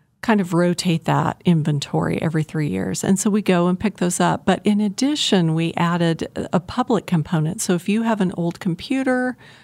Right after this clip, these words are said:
monitor, um, mouse, keyboard, an old tablet or cell phone, we can take those from you. We work with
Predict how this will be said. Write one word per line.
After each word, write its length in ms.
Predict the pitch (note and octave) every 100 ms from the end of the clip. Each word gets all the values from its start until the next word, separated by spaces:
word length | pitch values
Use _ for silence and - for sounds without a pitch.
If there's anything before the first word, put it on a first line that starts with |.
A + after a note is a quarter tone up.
| _ _ E3+
monitor, 920 | E3+ E3 F#3+ G#3+ G3+ G#3 G#3 G3+ G3+ -
um, 460 | F#3 E3+ D#3+ D3+ D#3 - - - _
mouse, 560 | F3+ F3 E3+ F3+ F#3 -
keyboard, 720 | - G3+ G3+ F#3+ E3+ E3+ E3+
an 140 | - E3
old 200 | D3+ -
tablet 500 | - A3 A3 G#3+ G3+
or 80 |
cell 240 | F#3 - F3+
phone, 240 | F3+ G3+
we 140 | G#3 C4
can 160 | D#4
take 400 | D4 - C4+ C4
those 320 | - D#3 D3
from 200 | - D#3+
you. 160 | D#3 D3+
We 140 | E3
work 340 | F3 F3 E3+ -
with 360 | F3+ E3+ E3